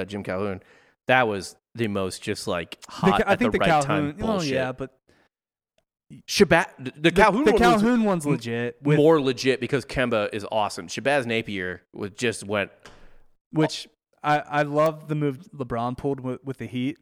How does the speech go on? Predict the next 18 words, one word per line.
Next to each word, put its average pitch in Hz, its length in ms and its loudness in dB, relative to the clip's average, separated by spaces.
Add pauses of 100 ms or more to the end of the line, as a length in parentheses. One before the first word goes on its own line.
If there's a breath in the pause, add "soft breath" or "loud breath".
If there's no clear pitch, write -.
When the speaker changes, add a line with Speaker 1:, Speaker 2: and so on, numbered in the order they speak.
(240)
Speaker 2:
where 139 140 -2
he 127 160 -4
told, - 120 -10
Speaker 1:
Drafting. 127 440 2 (100)
Speaker 2:
he - 140 -2
told 170 220 4
him 165 100 0
to 156 100 4
Speaker 1:
<laughs> 143 140 0
Speaker 2:
draft 135 360 2
Speaker 1:
Yeah. 156 80 2
Speaker 2:
Shabazz, 135 460 0
and 143 120 -6
then 135 120 -2
he 120 80 -6
bailed. 107 480 -8 (800 soft breath)
Speaker 1:
Oh, 101 360 -2
fuck. 92 440 -6